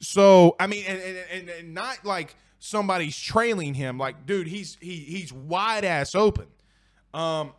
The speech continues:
I'm gonna be really interested to see the All twenty-two film,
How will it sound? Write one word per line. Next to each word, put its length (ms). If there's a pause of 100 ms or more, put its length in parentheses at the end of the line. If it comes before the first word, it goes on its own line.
I'm 100
gonna 140
be 60
really 360
interested 480
to 60
see 220
the 100
All 240
twenty-two 640
film, 520